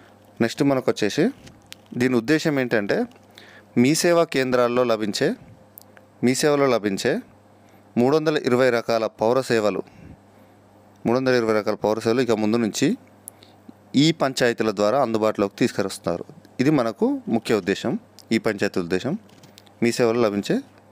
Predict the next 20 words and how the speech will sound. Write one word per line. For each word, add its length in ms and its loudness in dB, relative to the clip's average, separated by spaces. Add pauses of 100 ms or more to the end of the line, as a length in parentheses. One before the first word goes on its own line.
(600)
పౌర 180 2 (100)
సేవలు. 280 0 (1900)
నెక్స్ట్ 300 -4
మనకు 200 0
వచ్చేసి 340 -2 (1600)
జనసహిత 560 0 (160)
కార్యక్రమం. 500 0 (420)
జనసహిత, 580 -2 (2000)
జనసహిత 400 -2 (120)
కార్యక్రమమును 680 0 (100)
నెక్స్ట్ 280 -4
మనకు 280 -2
డబుల్ 240 4
బెడ్‌రూమ్ 340 2
ఇల్లు. 140 -2 (200)
ఇవి 160 2
రెండు 280 0
మీరు, 180 2 (560)
నేను 180 2 (220)
మీకు 160 0